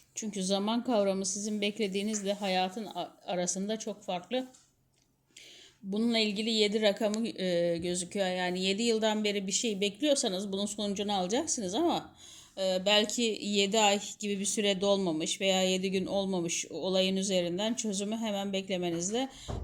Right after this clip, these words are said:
biraz sıkıntılı bir süreç olabilir. İsminde B harfi olan bir kişiyle bir konuşma yapacaksınız. Bu konuşmanın arkasından eviniz, ailenizle ilgili temiz, aydınlık bir haber alışınız da gözüküyor.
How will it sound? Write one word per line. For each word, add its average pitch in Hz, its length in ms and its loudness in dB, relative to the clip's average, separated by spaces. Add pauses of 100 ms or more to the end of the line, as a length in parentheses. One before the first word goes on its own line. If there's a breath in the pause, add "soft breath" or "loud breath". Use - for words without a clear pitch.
biraz 196 340 2
sıkıntılı 196 560 -2
bir 190 100 -2
süreç 196 420 -2
olabilir. 185 640 -2 (500 loud breath)
İsminde 214 640 2
B 220 320 4
harfi 240 360 2
olan 208 380 2
bir 202 120 -2
kişiyle 196 520 -2
bir 196 120 -2
konuşma 196 480 -4
yapacaksınız. 226 800 -2 (320 loud breath)
Bu 240 300 -2
konuşmanın 208 520 0
arkasından 202 720 -2
eviniz, 190 520 0
ailenizle 196 640 2
ilgili 180 440 0
temiz, 196 360 -2
aydınlık 196 640 -4
bir 202 100 -4
haber 196 420 -4
alışınız 175 600 -4
da 220 100 -2
gözüküyor. 180 800 -6